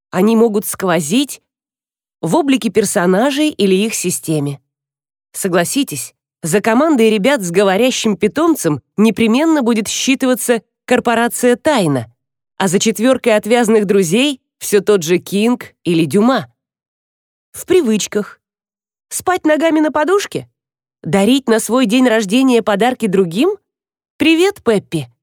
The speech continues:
В манере речи. Вспомните, как разговаривает, например, мастер Йода,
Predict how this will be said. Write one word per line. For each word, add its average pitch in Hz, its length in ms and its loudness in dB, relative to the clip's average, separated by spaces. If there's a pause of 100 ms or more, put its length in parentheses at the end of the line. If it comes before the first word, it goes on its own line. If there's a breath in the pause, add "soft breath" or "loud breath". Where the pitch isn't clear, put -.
(920)
В 170 140 -4
манере 285 500 2
речи. 277 480 -4 (720)
Вспомните, 254 720 0
как 269 220 -2
разговаривает, 247 720 0
например, 226 540 2 (180)
мастер 240 460 0
Йода, 208 500 0